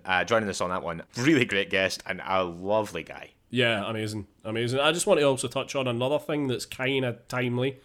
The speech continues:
Speaker 2: Almost exactly a year ago, we did an episode on Christmas Evil. In fact, it was our last episode of the year.
Speaker 1: Yeah, uh-huh, that's right.
Speaker 2: Not tomorrow, but the following week,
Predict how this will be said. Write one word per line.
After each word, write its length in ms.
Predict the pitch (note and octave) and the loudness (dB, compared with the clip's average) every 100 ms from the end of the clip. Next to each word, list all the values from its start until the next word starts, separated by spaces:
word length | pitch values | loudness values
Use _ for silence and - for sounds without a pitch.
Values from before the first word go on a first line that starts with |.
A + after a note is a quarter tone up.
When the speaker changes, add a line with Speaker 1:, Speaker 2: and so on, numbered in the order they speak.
| - | 2
Speaker 2:
Almost 360 | D#3+ F3+ F3+ | 4 6 4
exactly 380 | E3+ D3+ D3 C#3 | 2 2 2 2
a 40 | B2+ | 0
year 180 | A#2+ | 2
ago, 160 | D3 D3 | 2 2
we 160 | A#2+ B2 | 2 2
did 120 | A#2+ | 2
an 80 | A#2+ | 0
episode 400 | A#2+ B2 B2 A#2 | -2 -4 -4 -4
on 400 | A#2+ A#2 A2+ A2 - | -2 -2 -2 -4 -8
Christmas 320 | - C#3 B2 C3 | -4 -2 0 0
Evil. 420 | C3 D#3 C3 G#2+ | 2 2 0 -2
In 80 | A2 | -4
fact, 320 | A2 B2+ - | -4 -6 -6
it 60 | A#2+ | -6
was 160 | A#2+ | -2
our 100 | B2 | 0
last 520 | A2+ A2 A#2+ C3 - C#3+ | -2 -2 -4 -4 -8 -8
episode 420 | C3+ C3+ C#3 B2+ | -8 -6 -4 -4
of 60 | |
the 80 | A2 | -4
year. 380 | G#2 G#2 A#2+ D#3 - _ _ _ _ _ | -4 -4 -4 -4 -6 _ _ _ _ _
Speaker 1:
Yeah, 300 | A#2 A2 C3 - | -2 0 -2 -2
uh-huh, 240 | A#2 C3+ - | 2 2 2
that's 160 | G#2+ - | -2 2
right. 180 | C3 - - | 2 0 2
Speaker 2:
Not 200 | F3 G3 | 4 4
tomorrow, 380 | E3+ D3 F3+ F#3+ | 4 6 6 4
but 80 | |
the 80 | A2 | 2
following 460 | A2 C#3 D3 F3 E3 | -2 0 2 2 4
week, 320 | C3 - - | 0 -2 -10